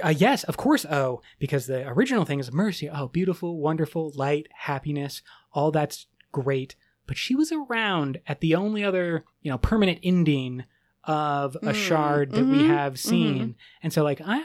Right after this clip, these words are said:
Speaker 1: I think there's a lot of darkness in
Speaker 2: <laughs>
Speaker 1: Mercy. She's, like, one of those, uh,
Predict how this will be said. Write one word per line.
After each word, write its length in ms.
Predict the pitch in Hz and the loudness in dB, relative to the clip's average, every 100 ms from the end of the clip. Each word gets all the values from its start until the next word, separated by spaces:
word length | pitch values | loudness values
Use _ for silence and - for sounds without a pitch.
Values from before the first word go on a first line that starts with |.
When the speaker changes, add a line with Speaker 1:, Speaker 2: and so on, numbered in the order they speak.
| - | -6
Speaker 1:
I 60 | |
think 180 | 302 359 | -6 -4
there's 160 | 339 285 | -2 0
a 40 | |
lot 120 | 269 | 2
of 120 | 208 156 | 2 4
darkness 640 | 180 156 139 131 - - _ _ _ | 4 4 -2 -6 -8 -12 _ _ _
in 200 | 165 156 | 2 4
Speaker 2:
<laughs> 0 | |
Speaker 1:
Mercy. 500 | 151 143 - 135 120 - _ _ 175 | 4 2 0 -4 -10 -20 _ _ -4
She's, 280 | - 226 214 | 0 2 4
like, 140 | 214 | 4
one 120 | 220 | 2
of 120 | 208 | 0
those, 320 | 180 185 180 160 | 2 2 2 2
uh, 440 | 170 160 156 151 | 2 4 2 2